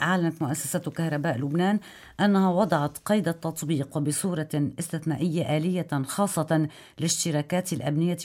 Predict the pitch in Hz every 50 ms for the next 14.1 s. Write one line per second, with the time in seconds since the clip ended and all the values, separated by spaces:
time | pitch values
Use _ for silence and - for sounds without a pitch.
0 | 147 143 143 147 147 147 - - - 131 175 170 - 151 135 135 139 147 120 131
1 | 139 - 147 143 - 185 185 180 185 - - 151 147 147 143 147 180 185 165 156
2 | 131 131 139 - - 160 165 175 190 165 190 185 180 160 - - - - - -
3 | - 196 240 233 220 202 180 175 175 170 175 180 151 156 180 180 180 175 160 156
4 | 151 139 143 156 120 120 170 151 135 139 131 127 117 - - - - - - -
5 | - - - 220 220 - 220 220 220 240 233 - - - - 165 175 170 139 151
6 | 175 180 180 165 151 147 - 143 127 147 147 156 170 160 - 139 139 139 - 151
7 | 139 143 139 139 147 170 196 175 139 139 143 147 147 160 185 175 160 196 202 202
8 | 190 196 - - - - - - 135 151 - - 226 208 202 202 202 - - 147
9 | - - 160 139 135 - - _ - 135 175 180 165 - 143 143 - 156 180 185
10 | 202 185 165 147 - 180 160 147 147 147 147 - 185 165 139 139 135 135 139 -
11 | - - 165 147 147 147 - 185 185 160 151 156 160 156 - 160 156 180 190 190
12 | - 190 175 165 185 165 175 190 202 180 147 127 120 - - - - - - -
13 | 156 170 160 151 156 156 - - 190 185 170 147 - - 139 139 127 160 180 165
14 | 143 143